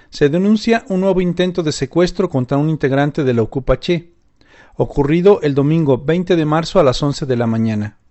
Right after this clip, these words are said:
Sobre Avenida Universidad, dos sujetos a bordo de un auto deportivo color amarillo y sin placas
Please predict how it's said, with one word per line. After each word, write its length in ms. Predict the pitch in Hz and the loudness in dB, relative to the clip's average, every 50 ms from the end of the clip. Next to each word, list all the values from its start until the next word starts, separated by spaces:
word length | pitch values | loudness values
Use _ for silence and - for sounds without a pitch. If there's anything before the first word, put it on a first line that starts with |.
| _ _ _ _ _ _ _ - - - _ | _ _ _ _ _ _ _ -20 -20 -20 _
Sobre 280 | - - 147 123 127 | -2 0 0 4 4
Avenida 340 | 131 120 123 131 151 160 170 | 4 4 4 2 2 2 2
Universidad, 680 | 165 151 139 135 131 - - 156 139 156 175 202 - - - - _ _ _ | 2 2 2 2 0 0 -4 0 2 2 2 2 -2 -10 -20 -20 _ _ _
dos 180 | 151 156 165 - | 0 0 0 0
sujetos 640 | - 165 - - 170 170 165 170 - 196 202 - - - | -2 -8 -2 0 0 0 0 2 0 -2 -2 -2 -2 -2
a 80 | 139 | -2
bordo 360 | 135 127 143 156 156 151 147 | 0 2 2 2 2 2 0
de 60 | 139 143 | 2 2
un 120 | 151 156 | 0 0
auto 260 | 156 160 156 - 151 | -2 -2 0 0 0
deportivo 560 | 139 131 - 127 123 123 _ - 165 151 143 | 0 0 0 -2 -4 -4 _ -6 -2 -2 -2
color 260 | - - 147 131 151 160 | -2 0 0 2 2 0
amarillo 500 | 160 156 143 139 156 165 147 156 135 _ | 0 0 -2 -2 -2 -2 -2 -4 -4 _
y 80 | - 113 | -8 -10
sin 240 | - - 120 113 113 | -8 -6 -6 -6 -4
placas 540 | - 139 139 135 - - 185 196 - - | 0 0 0 0 0 -4 -6 -6 -8 -16